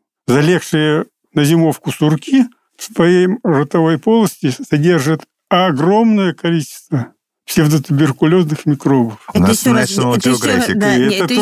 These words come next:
Speaker 1: только
Speaker 3: раз говорит о
Speaker 1: начало.
Speaker 3: пользе чистки зубов <laughs>
Speaker 1: Да.
Speaker 3: на ночь, знаешь,
Speaker 1: Это
Speaker 3: перед сном.
Speaker 2: И так как вы рассказываете, ничто не мешает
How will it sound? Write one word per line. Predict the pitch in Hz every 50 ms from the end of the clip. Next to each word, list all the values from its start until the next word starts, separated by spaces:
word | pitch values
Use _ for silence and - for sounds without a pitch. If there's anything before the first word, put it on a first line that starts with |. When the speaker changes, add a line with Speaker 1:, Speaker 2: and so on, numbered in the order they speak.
| 202 190
Speaker 1:
только | 302 247 208
Speaker 3:
раз | 214 226 240
говорит | 226 220 220 220 190
о | 170
Speaker 1:
начало. | 170 208 233 233 226 247
Speaker 3:
пользе | 254 262 233 226 240 240 233 226 220 202 170 -
чистки | 233 220 - - 226
зубов | 196 247 240 220 196 175 165 -
<laughs> | - 185 -
Speaker 1:
Да. | 123 - 170 233
Speaker 3:
на | 226 220 208
ночь, | 202 196 190 - -
знаешь, | - 240 254 233 - 226 220 220
Speaker 1:
Это | 247 247
Speaker 3:
перед | 226 202 185 208
сном. | 220 240 226 214 202 185 185
Speaker 2:
И | - -
так | 147 147 -
как | 165 151 -
вы | 156 156
рассказываете, | 151 147 143 - - 131 113 104 92 104 101 101 101 101 - 214 208 - - - - _
ничто | - - 139 160 147 - - - - 147 127 92 78 - - _ -
не | 92 101 110 123 123
мешает | 104 92 82 - - - 98 85 78 71 -